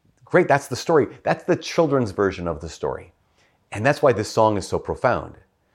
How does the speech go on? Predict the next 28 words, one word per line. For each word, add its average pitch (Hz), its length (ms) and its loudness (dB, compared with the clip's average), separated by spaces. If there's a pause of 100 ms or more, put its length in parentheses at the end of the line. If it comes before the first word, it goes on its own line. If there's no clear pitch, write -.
(140)
because 113 220 -4
the 104 80 -4
children's 175 460 0
version 113 260 -2
of 92 80 -6
this 104 120 0
story 92 520 -2 (140)
stops - 420 0
there. 82 340 -4 (560)
It 107 100 -10
stops 139 300 4
with, 120 100 -4
like, 117 140 2
"This 131 180 -4
is 120 80 -4
wild 110 340 6
and 127 80 -6
sweet, 101 300 -4
you 127 60 -2
know, 117 80 -2
peace - 200 -10
on 143 80 -2
earth, 165 140 -4
goodwill 135 200 2
to 180 100 -6
men." 190 200 -4 (120)
Wonderful. 190 480 2 (280)
But - 280 -6